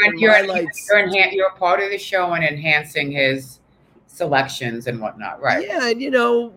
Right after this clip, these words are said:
Speaker 1: not for nothing, when you've got a good communication, you've got a good interaction, almost like you, you're both on the same wavelength, you're both in the zone,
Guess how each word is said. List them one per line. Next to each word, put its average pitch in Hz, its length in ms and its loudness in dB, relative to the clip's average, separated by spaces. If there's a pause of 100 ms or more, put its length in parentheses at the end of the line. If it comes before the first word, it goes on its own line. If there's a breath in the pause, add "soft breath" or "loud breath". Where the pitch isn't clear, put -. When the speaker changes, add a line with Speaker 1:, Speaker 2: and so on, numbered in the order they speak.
Speaker 1:
not 226 240 -4
for 226 160 -2
nothing, 233 380 -4
when 180 180 -6
you've 180 140 -8
got 190 160 -2
a 185 40 -6
good 180 380 -4
communication, 180 880 -4
you've 175 140 -8
got 170 180 -6
a 160 60 -8
good 165 240 -10
interaction, 160 720 -6
almost 160 380 -8
like 160 240 -4
you, 156 180 -6
you're 151 320 -6 (300 soft breath)
both 180 240 0
on 175 160 0
the 165 80 -6
same 170 400 -2
wavelength, 170 640 -2
you're 156 100 -10
both 170 240 -2
in 170 140 -4
the 156 100 -6
zone, 170 540 0